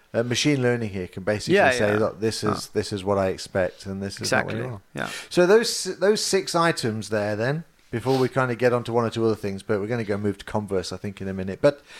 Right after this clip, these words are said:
Speaker 1: um, those six items will get us sixty, seventy percent.
Speaker 2: Uh, yeah, something like that.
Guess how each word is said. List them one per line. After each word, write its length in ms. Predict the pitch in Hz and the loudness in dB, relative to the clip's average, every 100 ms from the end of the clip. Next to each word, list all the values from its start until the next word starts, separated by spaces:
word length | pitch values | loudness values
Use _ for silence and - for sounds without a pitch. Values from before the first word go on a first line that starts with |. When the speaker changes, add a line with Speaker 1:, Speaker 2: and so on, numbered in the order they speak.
| - - | -18 0
Speaker 1:
um, 160 | 143 147 | 2 4
those 180 | 175 - | 2 2
six 200 | 175 147 | -2 0
items 340 | 160 151 151 | 2 2 0
will 120 | 143 147 | 0 0
get 280 | 170 170 | 0 0
us 540 | 160 147 123 - - - _ - | 2 0 0 -6 -6 -10 _ -10
sixty, 520 | - 170 117 - 156 | -2 -2 -2 -4 -2
seventy 460 | 143 156 151 147 151 | 0 0 0 -2 -4
percent. 540 | 147 - 202 127 - - _ _ _ _ _ _ _ - | -2 0 0 -2 -12 -20 _ _ _ _ _ _ _ 0
Speaker 2:
Uh, 400 | 143 139 139 143 | 4 6 6 4
yeah, 500 | 135 127 233 262 110 | 2 4 4 2 -4
something 380 | - 226 254 170 | -2 -2 2 2
like 240 | 123 135 | 4 4
that. 260 | 123 - | 2 0